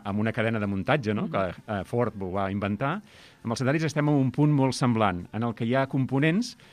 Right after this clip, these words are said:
Speaker 1: que, diu-, diguem-ho així, de manera, eh, col·loquial, vas a la botiga, els compres, t'ensambles un satèl·lit i el pots enviar a l'espai. És a dir, que per unes... Aviam,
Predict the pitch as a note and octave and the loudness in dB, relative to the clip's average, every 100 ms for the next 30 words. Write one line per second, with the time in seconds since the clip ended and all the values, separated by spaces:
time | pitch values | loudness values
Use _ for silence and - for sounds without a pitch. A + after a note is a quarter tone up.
0 | - _ - A#2 A#2+ A#2+ A2 B2 B2 - | -20 _ -4 0 0 0 0 0 0 0
1 | A#2 G2+ G#2+ G#2+ A#2 A#2+ A#2 - G#2+ G#2 | 0 0 -2 0 4 4 2 0 0 0
2 | G#2 - - - B2+ B2 B2+ A#2 B2+ B2+ | -2 -8 -6 0 0 2 2 4 2 0
3 | B2 D#3 C#3+ G3+ - - - - A#2 - | 0 0 0 -2 -8 -20 -20 -6 -4 0
4 | D3+ D#3 E3 F3+ C3 A2+ C3+ B2+ B2+ C3 | 0 0 -2 -2 -2 0 2 2 0 -2
5 | C#3 C#3+ D3+ - B2+ B2+ A#2 G#2+ A2 G2+ | 2 2 2 -2 0 2 2 2 2 2
6 | G2 F#2+ - D#2 E2 G2 A2 A#2 A2+ - | 2 0 -4 -10 -8 -2 -2 0 -2 0
7 | A2+ C3+ C3 B2 - - - - - G2+ | 2 4 2 0 -10 -20 -20 -14 -6 -6